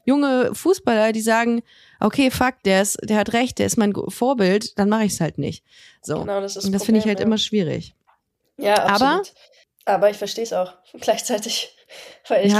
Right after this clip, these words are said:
Speaker 2: glaub tatsächlich, als Fußballer ist es kein, kein, äh, keine einfache Situation, wenn ich mir vorstellen muss, um in ein Stadion einzulaufen vor sechzigtausend Leuten, die, ähm, einen dann, ähm,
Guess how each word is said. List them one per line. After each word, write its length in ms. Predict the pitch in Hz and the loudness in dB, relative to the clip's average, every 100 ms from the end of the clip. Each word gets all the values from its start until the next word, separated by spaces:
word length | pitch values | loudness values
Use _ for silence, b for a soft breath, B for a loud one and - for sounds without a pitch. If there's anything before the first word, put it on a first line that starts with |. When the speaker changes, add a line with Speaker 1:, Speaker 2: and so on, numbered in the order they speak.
| 214 | 4
Speaker 2:
glaub 100 | 175 | 2
tatsächlich, 540 | 226 202 226 226 226 | -2 0 -2 -2 0
als 160 | 196 208 | 0 0
Fußballer 520 | 254 247 233 233 226 | -4 -6 -2 0 2
ist 100 | 214 | 0
es 160 | 220 214 | -4 -4
kein, 500 | 226 220 214 208 - | -2 -2 -6 -12 -12
kein, 320 | - 226 220 208 | -6 -6 -4 -2
äh, 440 | 202 202 196 202 202 B B B B B _ _ _ - | 0 0 -2 -4 -8 B B B B B _ _ _ -8
keine 260 | - 254 | -4 2
einfache 360 | 220 240 233 220 | 2 2 -2 -4
Situation, 540 | 208 196 190 190 190 196 | -6 -2 -4 -2 -4 -2
wenn 80 | |
ich 80 | 202 | -4
mir 100 | 208 | -6
vorstellen 440 | 208 220 - 208 214 | -4 -4 -4 -6 -4
muss, 200 | 220 - | -6 -6
um 240 | 202 202 | -8 -6
in 160 | 202 202 | -8 -8
ein 100 | 196 | -8
Stadion 480 | - 202 208 220 214 | -6 -4 -2 -4 -2
einzulaufen 720 | 202 214 - 208 214 220 214 | -2 -2 -4 -2 -2 -2 -10
vor 160 | 220 208 | -8 -8
sechzigtausend 580 | 214 - - 208 208 196 | -8 -8 -4 -4 -2 -2
Leuten, 400 | 208 214 220 208 | -2 -2 -12 -12
die, 440 | 214 202 208 202 - | -10 -6 -4 -2 0
ähm, 640 | 208 202 196 196 196 196 - | 0 0 -2 -6 -10 -12 -6
einen 280 | 202 196 202 | -4 -4 -2
dann, 460 | 202 202 202 196 - | -2 -2 -6 -8 -6
ähm, 560 | 113 104 104 104 - | -4 -2 -2 -4 -8